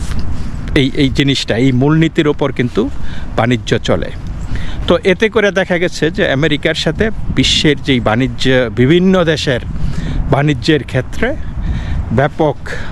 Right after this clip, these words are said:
মানে ভারসাম্যহীনতা দেখা গেছে। আমেরিকা যেই পরিমাণে আমদানি করে, তার কিঞ্চিত পরিমাণে রপ্তানি করে সেই সব দেশগুলিতে এবং প্রায় প্রত্যেকটা দেশের সাথে আমেরিকার বাণিজ্য ঘাটতি।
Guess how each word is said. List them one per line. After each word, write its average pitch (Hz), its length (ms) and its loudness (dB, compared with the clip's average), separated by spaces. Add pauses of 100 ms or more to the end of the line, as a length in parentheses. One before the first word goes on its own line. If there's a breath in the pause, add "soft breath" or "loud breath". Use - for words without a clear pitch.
মানে 110 200 0
ভারসাম্যহীনতা 117 920 0
দেখা 90 280 -2
গেছে। - 300 -2 (760 loud breath)
আমেরিকা 143 440 0
যেই 143 180 2
পরিমাণে 160 440 2
আমদানি 156 460 0
করে, 165 260 0 (120)
তার 113 120 0 (100)
কিঞ্চিত 196 340 2 (100)
পরিমাণে 151 360 2
রপ্তানি 117 400 0
করে 98 200 -2
সেই 127 200 2
সব 104 260 -2
দেশগুলিতে 120 500 0
এবং 180 280 -2
প্রায় 185 240 2
প্রত্যেকটা 202 480 -2
দেশের 165 340 0
সাথে 185 340 -2 (520 loud breath)
আমেরিকার 135 520 2 (480 loud breath)
বাণিজ্য 120 680 0 (200)
ঘাটতি। - 380 0